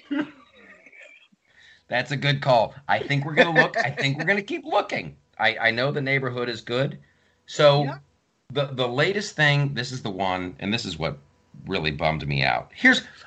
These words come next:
Speaker 2: I had a roller coaster of emotions the other day with Britney Spears. Not Britney Spears, uh, Taylor Swift.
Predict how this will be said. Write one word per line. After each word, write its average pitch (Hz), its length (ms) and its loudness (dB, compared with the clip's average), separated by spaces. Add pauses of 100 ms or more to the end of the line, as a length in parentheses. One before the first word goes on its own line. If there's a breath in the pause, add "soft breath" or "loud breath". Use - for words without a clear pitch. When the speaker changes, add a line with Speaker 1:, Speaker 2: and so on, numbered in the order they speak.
Speaker 2:
I 180 140 4
had 127 440 6
a 104 80 0
roller 123 380 2
coaster 123 380 -2
of 104 100 0
emotions 78 800 -2 (100)
the 87 140 0
other 82 140 4
day 80 400 4 (680 soft breath)
with 101 240 0
Britney 92 320 0
Spears. - 520 -6 (300)
Not 143 180 6
Britney 107 240 0
Spears, 87 440 0
uh, 85 200 4
Taylor 127 320 2
Swift. - 400 -10